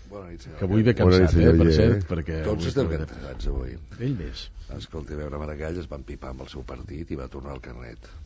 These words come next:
Speaker 1: Vostè l'ha tornat o encara el té?
Speaker 3: No, no, jo no, jo, jo, jo sempre, eh, en la meva vida he tingut un vot bastant fàcil, no? Perquè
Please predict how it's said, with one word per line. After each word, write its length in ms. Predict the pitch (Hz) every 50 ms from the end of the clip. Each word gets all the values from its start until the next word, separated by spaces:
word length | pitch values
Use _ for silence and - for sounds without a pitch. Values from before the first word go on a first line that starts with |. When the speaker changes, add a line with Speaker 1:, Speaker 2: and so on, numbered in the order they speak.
| -
Speaker 1:
Vostè 180 | 65 - - 87
l'ha 120 | 90 80
tornat 420 | - 76 73 65 71 80 85 - -
o 60 | 67
encara 200 | 62 62 60 55
el 60 | 57
té? 140 | - - 60 -
Speaker 3:
No, 420 | 80 78 82 82 78 71 65 64
no, 180 | 64 62 62 - - - -
jo 80 | - -
no, 160 | - - - - - -
jo, 160 | - - - - - - - - - - - - - - - - - - - - - - - - -
jo, 420 | 76 73 73 73 71 67 67 65 - - _ - - - _ - - _ _ _ _ - - - -
jo 120 | - 92 104
sempre, 340 | 123 151 135 113 101 87 78 - - - - - - - - - - - -
eh, 380 | - 73 73 71 - - - - - - - 82 - - - - - - - - -
en 100 | - 78
la 80 | 78 76
meva 180 | 82 87 85 85
vida 120 | 90 95
he 60 | 90
tingut 240 | 104 107 95 87 78
un 100 | 85 80
vot 140 | 78 80 76
bastant 280 | 78 76 - 82 76 67
fàcil, 300 | 78 69 - - 71 65 67
no? 100 | 71 78 85
Perquè 320 | 87 78 71 71 71 69